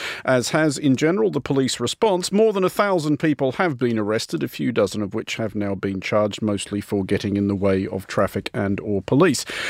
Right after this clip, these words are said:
While the protests have, or so it should be hoped, attracted an amount of publicity to the cause, they have also revived the debate about the extent to which protesters are entitled to disrupt people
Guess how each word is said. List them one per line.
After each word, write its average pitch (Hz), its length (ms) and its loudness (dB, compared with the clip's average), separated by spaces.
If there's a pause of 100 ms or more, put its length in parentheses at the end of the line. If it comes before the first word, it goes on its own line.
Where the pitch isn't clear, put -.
(100)
While 220 180 4
the 208 80 -2
protests 220 540 0
have, 202 320 2
or 175 180 2
so 160 260 2
it 143 100 -8
should 147 180 0
be 131 140 0
hoped, 156 260 0
attracted 151 560 -2
an 143 100 4
amount 139 360 2
of 123 100 -12
publicity 123 540 -2
to 120 180 -2
the 101 100 -4
cause, 175 420 2
they 143 180 4
have 131 180 2
also 127 300 0
revived 113 480 2
the 110 40 -2
debate 127 400 2
about 117 300 0
the 110 80 -8
extent 104 360 -4
to 110 100 -8
which - 160 -10
protesters 117 560 0
are 110 220 4
entitled 123 480 0
to 143 120 4
disrupt 151 520 0
people 151 340 2